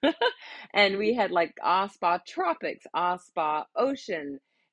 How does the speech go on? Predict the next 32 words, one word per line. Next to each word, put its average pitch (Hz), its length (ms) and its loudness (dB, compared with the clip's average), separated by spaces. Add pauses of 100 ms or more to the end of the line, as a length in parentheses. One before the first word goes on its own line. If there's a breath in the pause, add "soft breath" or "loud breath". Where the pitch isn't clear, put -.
and 180 380 0
all 190 140 2
these 214 180 -2
different 196 400 -4
product 185 300 0
ranges 160 400 -4
that 151 160 -2
were 160 120 -2
tapping 165 400 -4
into 147 500 -4 (400)
different 180 260 0
ingredients, 151 640 -4
so 143 80 -6
tropical 220 480 -4
ingredients 170 580 -2
versus 131 360 -6
marine 202 380 2
ingredients. 156 600 -2 (500 loud breath)
And 170 380 6
I 185 100 8
was 196 160 4
doing 330 280 2
all 233 120 8
this 202 180 0
stuff, 160 480 4
and 165 440 0
the 170 120 2
president 190 640 0
was 165 160 2
like, 160 200 0
you 202 60 0
know, 156 220 0